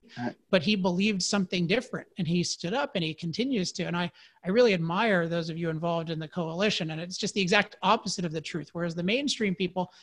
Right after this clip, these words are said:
Speaker 2: that takes no courage at all to just repeat these empty generalities like climate change is real,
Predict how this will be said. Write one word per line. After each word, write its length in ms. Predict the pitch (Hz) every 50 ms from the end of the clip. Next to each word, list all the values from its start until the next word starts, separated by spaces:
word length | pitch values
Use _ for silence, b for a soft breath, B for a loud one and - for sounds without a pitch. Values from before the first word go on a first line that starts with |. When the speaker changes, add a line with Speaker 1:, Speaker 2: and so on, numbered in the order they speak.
| b b b
Speaker 2:
that 160 | 233 220 -
takes 240 | 254 277 226 - 285
no 140 | 269 269
courage 340 | 254 - - 247 247 254 214
at 80 | 220 226
all 160 | 220 226 226
to 80 | - 196
just 300 | 165 185 175 - - -
repeat 400 | 180 175 170 - - 202 190 185
these 160 | 185 180 175
empty 340 | - 180 185 185 180 196 180
generalities 720 | 156 170 170 165 165 165 165 165 160 165 165 165 151 -
like 160 | 170 175 -
climate 380 | - - 180 170 170 165 165 165
change 320 | - 190 170 170 156 165
is 100 | 151 147
real, 340 | 170 208 226 202 180 180